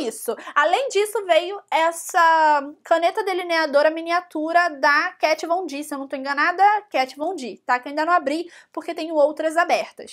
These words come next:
A paleta da mac que veio de brinde, gente, é essa lindona aqui, que é a Raver Girl, tá? Ela é bem bonita.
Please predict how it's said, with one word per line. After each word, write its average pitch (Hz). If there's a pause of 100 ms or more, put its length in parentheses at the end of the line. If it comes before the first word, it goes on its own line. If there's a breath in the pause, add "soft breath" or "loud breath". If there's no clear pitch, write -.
(140)
A 605
paleta 359
da 294
mac 285
que 285
veio 302
de 240
brinde, 254
gente, 247
é 277
essa 349
lindona 320
aqui, 311
que 330
é 302
a 302
Raver 359 (480 soft breath)
Girl, 269 (680)
tá? 262
Ela 339
é 330
bem 320
bonita. 254